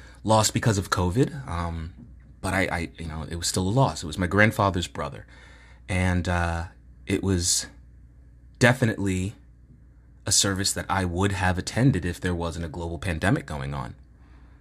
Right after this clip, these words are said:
And it was just really unfortunate. And I know a lot of other people have, you know,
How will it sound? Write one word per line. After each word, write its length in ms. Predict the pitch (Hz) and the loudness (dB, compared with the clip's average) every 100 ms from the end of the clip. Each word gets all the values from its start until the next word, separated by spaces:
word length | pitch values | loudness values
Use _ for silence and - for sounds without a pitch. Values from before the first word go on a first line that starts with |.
| - - - - - - - - - - - - - - - | -20 -20 -20 -20 -20 -20 -20 -20 -20 -20 -20 -20 -20 -20 -4
And 80 | 120 | 2
it 20 | |
was 120 | 131 | 4
just 160 | 131 131 | 4 6
really 180 | 135 131 | 6 6
unfortunate. 480 | 123 120 113 - 71 | 4 -2 -2 -4 -4
And 100 | 90 | 0
I 60 | |
know 380 | 95 104 107 104 - - - - - - - - - | 2 2 2 -2 -14 -20 -20 -20 -20 -20 -20 -20 -12
a 80 | - | -4
lot 200 | 95 104 | 0 2
of 80 | 104 | 2
other 160 | 98 | 2
people 460 | 92 104 98 98 92 | 0 -2 0 0 0
have, 300 | 92 82 - - - - - - - - - - - - - | 0 -4 -6 -16 -20 -20 -20 -20 -20 -20 -20 -20 -20 -20 -20
you 60 | |
know, 60 | - | -20